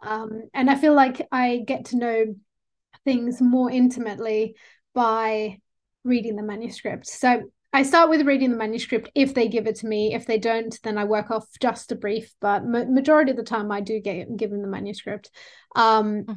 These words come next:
Speaker 1: and then, so I also get a brief, um, which is usually done by the editors, um, saying, you know, "This is what the book is about." This is kind of,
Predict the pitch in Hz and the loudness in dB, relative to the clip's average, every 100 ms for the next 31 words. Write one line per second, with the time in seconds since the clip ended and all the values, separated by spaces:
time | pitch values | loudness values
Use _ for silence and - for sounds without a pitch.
0 | 247 254 262 247 247 - - 254 240 233 | 4 6 8 6 4 -2 -2 0 0 -2
1 | 247 240 - 240 240 208 226 214 269 277 | -2 -2 -2 -4 -4 -6 -4 -2 2 2
2 | 269 - - - 233 214 208 208 233 226 | 0 -6 -20 -4 -2 -2 -4 -8 -8 -8
3 | 247 208 214 - 220 202 202 196 208 208 | -8 -8 -10 -8 -6 -6 -6 -6 -4 -6
4 | 214 208 214 220 - - - - - _ | -8 -8 -8 -8 -16 -20 -20 -20 -20 _
5 | _ - 240 226 220 - - 247 226 214 | _ 4 6 6 0 -2 -2 0 0 0
6 | 202 214 214 214 - 208 226 247 202 247 | -2 -4 -4 -6 -10 -8 -8 -8 -6 -6
7 | - 254 302 311 294 277 - 226 240 226 | -4 0 6 6 6 2 -4 -6 -6 -6